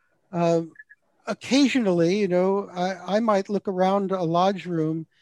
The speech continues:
and see people who are not really just paying attention at all. Maybe they've got their cell phone out and they're looking at it in their hand instead, which I, I, I don't,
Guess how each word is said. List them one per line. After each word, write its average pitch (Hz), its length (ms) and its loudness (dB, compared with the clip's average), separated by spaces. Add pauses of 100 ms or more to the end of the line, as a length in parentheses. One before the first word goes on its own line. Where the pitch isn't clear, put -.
(280)
and 175 160 -2
see 214 300 -4
people 214 380 -2
who 202 160 0
are 185 100 2
not 190 260 2
really 185 280 -2
just - 340 -8
paying 175 240 -2
attention 165 500 -6
at 156 120 -6
all. 151 320 -2 (440)
Maybe 180 220 4
they've 185 180 2
got 196 240 2
their 240 140 0
cell 233 320 0
phone 175 300 0
out 151 240 -6
and 160 160 -4
they're 175 140 0
looking 202 360 0
at 151 160 -4
it 147 100 -8
in 156 160 -4
their 165 180 -4
hand 180 360 -6
instead, 143 560 -10
which 156 240 -20
I, 165 200 -4 (540)
I, 180 120 -6 (100)
I 180 80 -2
don't, 180 300 0